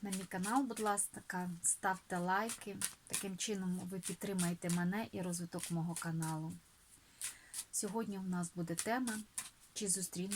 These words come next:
я свого судженого. Давайте подивимось, чи зустрінете ви свого судженого.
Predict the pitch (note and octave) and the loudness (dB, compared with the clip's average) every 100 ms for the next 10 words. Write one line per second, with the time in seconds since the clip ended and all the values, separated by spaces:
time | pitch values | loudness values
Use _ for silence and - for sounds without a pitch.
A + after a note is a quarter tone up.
0 | F#3 E3+ F3 E3+ E3+ E3+ - E3+ E3+ D#3 | 0 2 2 2 0 -2 0 -2 -2 -4
1 | D#3 E3+ F3+ - - - - - - - | -4 -6 -6 -6 -6 -6 -8 -6 -4 -2
2 | - - - - - - F3 E3+ F3 E3+ | -2 -4 -20 -20 -20 -4 0 2 0 -2
3 | D#3+ E3 E3+ A#3 A3+ F#3 F3 - - E3+ | -6 -4 -2 -4 -2 -2 0 0 2 2
4 | F#3 - F#3 G3+ G3 - E3+ E3+ E3+ E3 | 2 -2 -4 -4 -6 -6 0 2 2 0
5 | F3 - E3+ - F3 E3 E3 F3+ | -2 -2 -2 -2 -2 -4 -4 -6